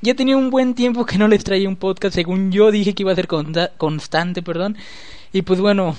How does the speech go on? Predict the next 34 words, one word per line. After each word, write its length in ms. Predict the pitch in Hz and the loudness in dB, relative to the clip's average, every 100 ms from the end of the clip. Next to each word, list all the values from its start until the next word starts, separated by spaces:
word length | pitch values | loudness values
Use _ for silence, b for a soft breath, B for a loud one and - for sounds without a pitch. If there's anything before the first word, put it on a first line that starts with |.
| - | -8
un, 300 | 185 180 175 | -8 -6 0
dos 160 | 196 | 0
meses 300 | 202 233 196 | 2 0 0
después 380 | 160 156 208 214 | -2 0 0 0
casi, 320 | - 226 247 240 | 0 0 0 -2
y 80 | 151 | -2
aquí 220 | - 165 | -2 -6
estamos 340 | - 165 160 | -2 -2 -2
otra 220 | 151 - | -6 -4
vez. 240 | 143 139 - | -6 -6 -8
Y 20 | |
pues 160 | - 185 | -8 -2
bueno, 320 | 202 190 143 - - | 0 -2 -6 -12 -2
esta 280 | 262 - 269 | -2 2 4
vez 300 | 247 247 247 | 8 8 8
no 260 | 233 233 220 | 4 0 -2
estoy 280 | - 190 | -2 -4
con 220 | 190 185 180 | -2 -4 -4
A 60 | |
T 200 | - 196 | 0 2
R, 400 | 208 226 233 160 | 4 4 2 0
esta 160 | 180 185 | -6 -4
vez 160 | 180 | -6
estamos 500 | - - 180 180 165 | -8 -6 -4 -4 -6
con 360 | - 190 190 180 | -2 0 2 0
Richard 340 | 185 - 170 | -4 -4 -4
Cam, 300 | - 185 220 233 B B B B - | -2 -4 -4 -6 B B B B -2
que 300 | 240 233 226 | 6 8 8
pues 200 | 220 170 | 4 -6
bueno, 240 | 165 160 | -4 -2
aquí 160 | 131 - | -4 -6
está 200 | - 165 | -6 -2
el 100 | 160 | -2
vato. 400 | 151 - 208 214 | -4 -4 -4 -4